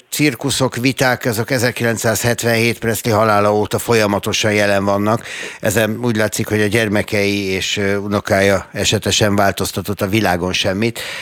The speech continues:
De igazából nem is azzal érdemes foglalkoznunk, hogy velük mi van, ez csak egy apropó ahhoz, hogy egy, egy mintát, egy példát rakjunk helyre. Tehát itt ugye egy nagyon fura helyzet állt elő, amikor az édesanyja vitatja a gyermeke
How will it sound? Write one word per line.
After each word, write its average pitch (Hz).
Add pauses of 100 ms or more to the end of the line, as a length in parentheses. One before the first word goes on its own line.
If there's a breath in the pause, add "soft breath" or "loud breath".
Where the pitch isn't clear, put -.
(420 loud breath)
De 147
igazából 160
nem 180
is 160
azzal 139
érdemes 123
foglalkoznunk, 117
hogy 120
velük 127
mi 131
van, 120
ez 113
csak -
egy 135
apropó 120
ahhoz, 110
hogy 113
egy, 107 (140)
egy 123
mintát, 123
egy 110
példát 113
rakjunk 104
helyre. 101
Tehát 101 (360 loud breath)
itt -
ugye 123
egy 127
nagyon 139
fura 123
helyzet 113
állt 113
elő, 113
amikor 110
az 110
édesanyja 104
vitatja 101
a 95
gyermeke 98